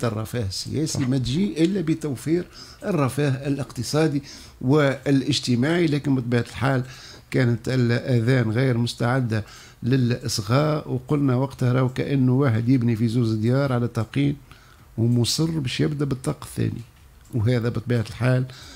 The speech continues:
درجة من درجات العبث. مشيو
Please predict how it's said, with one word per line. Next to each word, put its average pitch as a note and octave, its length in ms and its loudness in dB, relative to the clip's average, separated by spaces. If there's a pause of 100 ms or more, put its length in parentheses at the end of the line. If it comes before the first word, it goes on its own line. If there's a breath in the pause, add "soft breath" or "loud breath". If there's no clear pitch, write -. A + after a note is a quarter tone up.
(380 loud breath)
درجة A#2+ 440 2
من A2+ 160 0
درجات A#2 500 2 (520 loud breath)
العبث. C3 840 0
مشيو A#3 340 2